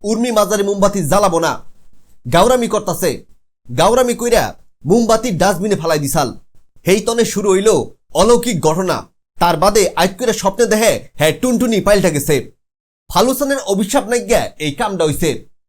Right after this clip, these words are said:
গ্রামের মানুষ তাই কইতাছে। দুনিয়াতে যে আর কি কি দেহন লাগবো আল্লাহ ভালো জানে। তাই আন্নেগর টুনটুনির বিশেষ খেয়াল রাখার অনুরোধ জানিয়েছেন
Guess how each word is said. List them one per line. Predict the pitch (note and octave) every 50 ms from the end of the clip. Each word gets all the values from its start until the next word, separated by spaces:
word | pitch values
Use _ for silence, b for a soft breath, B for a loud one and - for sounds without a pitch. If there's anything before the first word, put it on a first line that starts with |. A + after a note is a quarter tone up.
| _ _ _ _ - A#2
গ্রামের | A#2+ F#3 A#3+ C4+ C#4 C#4+ C4
মানুষ | A#3+ A#3+ B3+ C4 A3 - -
তাই | - G3 F3 E3+
কইতাছে। | F#3 F#3+ - - D#3 D3+ - - - - _ _ _ _ _ _ _ B2
দুনিয়াতে | A#2 B2+ A3+ A#3 C4 C#4+ C#4+ - D4 C#4
যে | F#3+ A#3+ A3+ A3 -
আর | F3+ F#3 F#3+ F#3
কি | F#3+ - B3+ B3
কি | - A#3+
দেহন | F#3 G3+ G#3 G3+ A3+
লাগবো | A3 A3+ G#3+ G3+ A3 G3+ C#3 G2+ - - - _ _
আল্লাহ | - F3 F#3 G3+ G3
ভালো | F3+ D3+ D3 D#3 D#3+
জানে। | D3+ D3 D3 D3+ C3+ A2 - _ _ _ _ _ _ _ _ -
তাই | - C#3 C3+ D3 - -
আন্নেগর | - G3 A#3+ C4 C4+ - C#4 B3+
টুনটুনির | B3+ - B3 A3+ F#3+ A#3 B3+ A#3 A3 D#3+ - G#2 - -
বিশেষ | C3 F#3+ F3 - C#4 B3 - -
খেয়াল | - G#3+ G#3+ G#3 G3+
রাখার | G3 F#3 G3 A3+ A3 A3+ -
অনুরোধ | G#3+ G3+ G3+ G3+ G#3+ F#3+ C#3
জানিয়েছেন | C#3+ C#3 C#3+ D3+ C#3+ D3 G3+ A#3 B3+ B3+